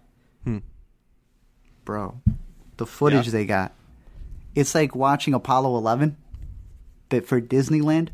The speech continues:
Speaker 2: Like, how'd y'all have this clean footage of what was
Speaker 1: <laughs>
Speaker 2: going on? And, I mean, I'm a sucker for these stories of the Imagineering,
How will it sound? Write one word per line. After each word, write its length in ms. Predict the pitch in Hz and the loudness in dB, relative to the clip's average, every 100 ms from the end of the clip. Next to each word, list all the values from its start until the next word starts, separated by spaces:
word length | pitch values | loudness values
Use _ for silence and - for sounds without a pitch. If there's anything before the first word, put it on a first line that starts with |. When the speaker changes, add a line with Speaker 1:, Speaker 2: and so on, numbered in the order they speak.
| - - - | -10 -10 -6
Speaker 2:
Like, 340 | 123 117 - | -4 -4 -6
how'd 320 | - 139 170 160 | -4 0 2 2
y'all 160 | 170 | 2
have 260 | 151 151 139 | 2 2 2
this 140 | 135 | -2
clean 300 | - 156 147 | -2 0 0
footage 480 | 139 151 131 110 - - - - - - - | 2 0 0 -2 -8 -12 -12 -16 -20 -16 -8
of 140 | 127 | 0
what 120 | 135 | 2
was 160 | 135 120 | 2 2
Speaker 1:
<laughs> 0 | |
Speaker 2:
going 240 | 131 127 139 | 4 4 4
on? 280 | 143 123 - - - - | 4 2 -4 -12 -10 -2
And, 540 | 151 135 127 120 107 - 143 | 2 4 4 2 -2 -6 0
I 80 | 143 | 4
mean, 380 | 131 120 113 - | 4 4 0 -4
I'm 300 | 131 160 175 | 0 2 4
a 80 | 110 | 2
sucker 460 | - - 135 139 160 | -2 0 0 2 -2
for 160 | - | 0
these 280 | 127 127 120 | 0 0 0
stories 360 | - 131 143 131 | 0 2 2 2
of 180 | 123 110 | -2 0
the 100 | 123 | 2
Imagineering, 640 | 123 120 117 123 175 | 2 0 0 2 0